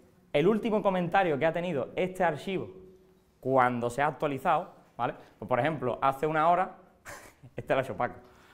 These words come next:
¿vale? Ultimando. Pues estas son las cositas de Paco. Aquí lo suyo es que tú digas qué es lo que ha hecho, ¿vale? Em, por ejemplo, esto, añadido hamburger para el menú, ¿vale? Esto está bien, porque tú dices, "Ah, vale, lo último que se ha hecho aquí ha sido esto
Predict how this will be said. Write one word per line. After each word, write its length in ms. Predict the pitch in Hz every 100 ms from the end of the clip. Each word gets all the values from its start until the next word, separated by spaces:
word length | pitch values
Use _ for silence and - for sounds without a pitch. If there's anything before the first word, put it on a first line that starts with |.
| - -
¿vale? 220 | - 131 -
Ultimando. 580 | 147 147 156 151 151 104 - -
Pues 120 | 127
estas 140 | 151
son 100 | 160
las 80 | 170
cositas 320 | 165 165 170
de 100 | 165
Paco. 260 | 143 139 117
Aquí 200 | 135 127
lo 120 | 175 196
suyo 180 | 202
es 60 | 202
que 80 | 196
tú 100 | 185
digas 220 | 185 196
qué 60 | 185
es 40 |
lo 80 | 185
que 80 | 147
ha 80 |
hecho, 180 | 180 180 - - - 131
¿vale? 180 | 131 160 - - - - -
Em, 720 | 156 156 156 160 160 160 165 - - - - -
por 160 | 151
ejemplo, 720 | 151 190 165 196 214 196 - - - - _ _
esto, 320 | 147 - 123 - - _ -
añadido 420 | 127 135 156 170
hamburger 400 | 160 165 175 170
para 140 | 147
el 60 | 135
menú, 220 | 123 120 - - -
¿vale? 240 | 113 165 - - _ _ _ _ _ - _ _
Esto 240 | 131 175 160
está 140 | 143
bien, 200 | 110 92 - -
porque 160 | - 110
tú 40 |
dices, 140 | 107 101
"Ah, 60 |
vale, 180 | 123 143
lo 100 | 117
último 280 | 117 117 139
que 80 | 139
se 100 | 143
ha 60 |
hecho 120 | 135 139
aquí 140 | 143
ha 60 | 143
sido 160 | 131
esto 260 | 139 151 165